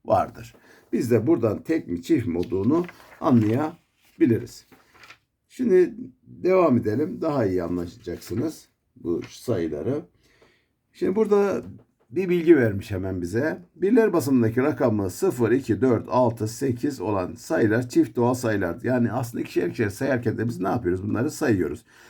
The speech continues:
Bunları kafamızda tutmamız lazım. İkişer ikişer sayma diyeceksin. Çift sayılardır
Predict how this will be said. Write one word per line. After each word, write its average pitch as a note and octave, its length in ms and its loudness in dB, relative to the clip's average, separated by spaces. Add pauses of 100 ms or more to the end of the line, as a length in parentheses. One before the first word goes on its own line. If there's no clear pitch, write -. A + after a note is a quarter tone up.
(180)
Bunları E3+ 300 2
kafamızda C#3+ 500 2
tutmamız A#2+ 340 -2
lazım. F2+ 160 -4
İkişer A2+ 260 -2
ikişer B2+ 200 -6
sayma A#2+ 400 0
diyeceksin. F2 380 -6
Çift - 240 0
sayılardır A#1+ 640 -8